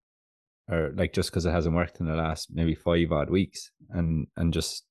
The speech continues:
you know, get rid of this coach, get rid of that coach, get rid of the head coach. Like, who are you gonna get in at the same time, you know? And you, you look at the time of the season, the World Cup only around the corner,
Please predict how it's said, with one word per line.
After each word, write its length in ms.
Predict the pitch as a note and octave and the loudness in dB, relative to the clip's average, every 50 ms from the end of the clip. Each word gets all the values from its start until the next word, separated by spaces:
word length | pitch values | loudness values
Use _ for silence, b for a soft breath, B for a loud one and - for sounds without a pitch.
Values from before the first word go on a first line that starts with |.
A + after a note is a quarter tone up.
| _ - | _ -2
you 100 | - G2+ | 0 2
know, 240 | F2+ D#2+ D2+ D2+ - _ _ _ - | 2 2 2 0 -4 _ _ _ -2
get 140 | F#2+ D2+ | 0 2
rid 120 | D#2+ F2 E2+ | 2 2 4
of 60 | E2+ | 4
this 160 | F2+ F2+ - | 2 2 0
coach, 280 | - - E2+ D#2 - - | -2 -4 -6 -4 -2 -2
get 120 | - C2 | -2 0
rid 120 | D2+ E2 E2 | 2 2 2
of 60 | E2 | 2
that 200 | E2+ F2+ - - | 0 -2 -2 -4
coach, 300 | - E2 - - - - | -6 -6 -6 -8 -6 -4
get 100 | - C#2 | -2 0
rid 120 | D#2+ F2+ | 2 2
of 60 | E2+ | 2
the 80 | D#2 D#2+ | 2 2
head 160 | F2 F2+ - | 0 -2 -2
coach. 300 | - - - - - - - | -4 -6 -6 -6 -8 -12 -8
Like, 120 | E2 D2+ | -2 2
who 80 | A2 A#2 | 2 4
are 20 | |
you 100 | A#2+ A2+ | 4 4
gonna 200 | A2+ A2 G#2 G2 | 2 2 2 2
get 100 | F2+ E2+ | 2 4
in 220 | G#2 A#2+ G2 - - _ _ _ - | 4 2 2 -2 -6 _ _ _ -12
at 100 | - - | -10 -10
the 60 | - | -6
same 240 | - - D#2+ D#2 C#2+ | -4 -2 0 0 0
time, 260 | - - G#1+ G1+ - - _ _ _ - | -2 -4 -6 -6 -8 -12 _ _ _ -4
you 100 | D#2+ D#2 | 0 0
know? 180 | D#2+ F2+ G2 b b b b b b b b b b _ - | 2 0 0 b b b b b b b b b b _ -2
And 500 | F#2 F#2 F2+ F2+ E2+ E2+ D#2+ D2 - - _ B2+ B2+ _ _ - | 0 2 4 4 4 2 2 -2 -4 -10 _ -20 -20 _ _ -6
you, 420 | - G#2+ G#2 - - - G2+ - - | -4 -2 -2 -2 -2 -4 -4 -6 -6
you 240 | - F#2+ G#2 G2 F#2 | -2 0 2 4 4
look 180 | F#2+ F2+ - | 4 2 2
at 80 | F#2+ - | -2 -4
the 80 | - | -4
time 280 | - - F#2+ F#2 F#2 F2+ | -2 0 2 2 4 4
of 40 | F2 | 2
the 60 | E2 | 2
season, 360 | - - G2 G2 G2 F#2 F#2 | 2 2 2 4 4 2 2
the 60 | E2+ | 0
World 260 | E2 E2+ E2+ E2 E2 - - | 0 0 0 0 -2 -2 -2
Cup 140 | F2+ F2 - _ _ _ _ _ _ _ _ _ _ _ - | -4 -4 -4 _ _ _ _ _ _ _ _ _ _ _ 0
only 200 | F#2 F2+ F2+ F2+ | 2 4 4 6
around 220 | F2 F2 F2 E2 | 6 4 4 2
the 60 | D#2+ | 0
corner, 540 | - - F2 F2 F2+ F#2 F2+ F2 E2 E2 | 0 0 2 2 4 4 2 2 0 -4